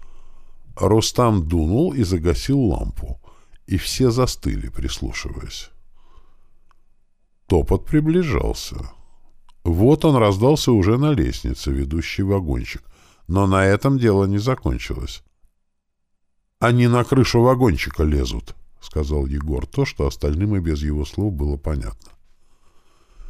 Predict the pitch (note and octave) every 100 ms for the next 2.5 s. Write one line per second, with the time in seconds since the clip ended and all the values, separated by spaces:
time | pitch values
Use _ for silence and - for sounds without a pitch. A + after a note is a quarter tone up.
0 | - - - - - - - _ _ -
1 | G2+ A2 C3+ - A#2+ G#2 G#2+ F#2+ F2+ D#2
2 | C#2 C2 E2 D3 -